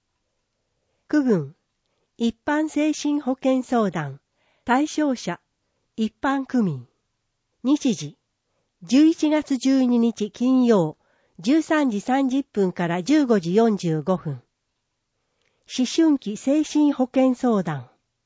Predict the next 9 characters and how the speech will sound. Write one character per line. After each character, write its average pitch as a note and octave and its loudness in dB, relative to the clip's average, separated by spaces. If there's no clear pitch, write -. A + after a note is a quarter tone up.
一 A#3 -2
般 C#4+ 2
区 B3+ 2
民。 D3+ 2
十 D4 4
七 D4 2
日 G3+ -2
水 A3+ 0
曜、 F3+ 2